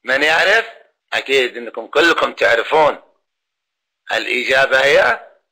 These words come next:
ثلاثمائة وخمسة وستين يوم. أحسنتم، أحسنتم، هذه هي الإجابة الصحيحة.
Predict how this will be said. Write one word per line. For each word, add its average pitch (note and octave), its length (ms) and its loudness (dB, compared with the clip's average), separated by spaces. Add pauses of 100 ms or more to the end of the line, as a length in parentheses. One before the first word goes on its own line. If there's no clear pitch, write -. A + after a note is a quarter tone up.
(340)
ثلاثمائة B2 840 0
وخمسة C3+ 680 0
وستين D#3 1040 0
يوم. C#3 680 2
أحسنتم، A#2+ 840 -6
أحسنتم، A2 1040 -8 (720)
هذه B2+ 300 -2
هي D3 200 2
الإجابة C#3+ 460 0
الصحيحة. C3+ 880 0